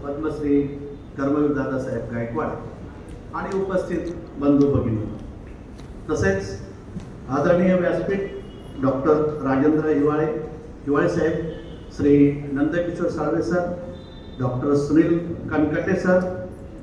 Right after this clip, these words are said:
श्री महादेव खुडे साहेब, श्री हिम्मत वैद्य साहेब, श्री राजरत्न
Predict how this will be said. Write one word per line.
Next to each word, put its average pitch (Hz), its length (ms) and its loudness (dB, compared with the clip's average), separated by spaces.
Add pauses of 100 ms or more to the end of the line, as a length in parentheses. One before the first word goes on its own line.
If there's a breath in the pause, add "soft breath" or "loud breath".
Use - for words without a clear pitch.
(420)
श्री 143 420 8
महादेव 143 580 4
खुडे 170 180 4
साहेब, - 400 4 (1000)
श्री 147 160 8 (560)
हिम्मत 170 340 6
वैद्य 175 260 2
साहेब, 165 300 0 (640)
श्री 143 160 6 (120)
राजरत्न 143 680 2